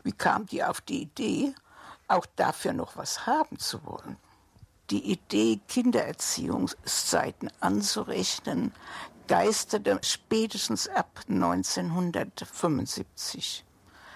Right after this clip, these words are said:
Da gab's vorher eine Kommission, die Vorschläge entwickelt hat, eine vernünftige Anrechnung von Erziehungszeiten. Der Erfolg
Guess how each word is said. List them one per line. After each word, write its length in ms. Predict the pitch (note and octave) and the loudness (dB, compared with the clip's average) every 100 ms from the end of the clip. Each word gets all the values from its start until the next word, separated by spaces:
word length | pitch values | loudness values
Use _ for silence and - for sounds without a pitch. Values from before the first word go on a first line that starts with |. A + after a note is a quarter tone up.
| - - - - | -18 -16 -16 2
Da 160 | G#3+ | 2
gab's 360 | A3 G#3+ G#3 - | 4 0 -2 -2
vorher 320 | - G3+ G#3+ | -2 0 2
eine 240 | - E3+ E3+ | 2 -2 -4
Kommission, 960 | - F3 D#3 - - - E3+ F#3+ G3 | -2 -2 0 0 2 2 0 0 -2
die 140 | - F#3+ | -4 -8
Vorschläge 800 | - G#3+ G#3+ - A3+ G#3 G#3 - | -2 2 2 0 0 -2 -2 -2
entwickelt 640 | A3+ - F#3 - - - | -2 -2 -6 -6 -8 -6
hat, 220 | - - - _ - - - - | -6 -8 -20 _ -20 -18 -16 -2
eine 240 | G3+ G3+ | 0 0
vernünftige 720 | - G3 F#3+ - - - - | -2 -2 -2 -4 -6 -4 -2
Anrechnung 600 | - - - - - F3+ | -2 -4 -4 -6 -6 -6
von 280 | - - - | -6 -8 -6
Erziehungszeiten. 1300 | D#3 - - E2 D#2 - - - - - - - - - - - - | -8 -6 -4 -2 -2 -4 -6 -6 -6 -6 -6 -8 -10 -12 -18 -14 0
Der 240 | F#3+ - | 2 2
Erfolg 720 | - - - - A#3 A3 A#3 | 2 -2 -2 -2 2 2 0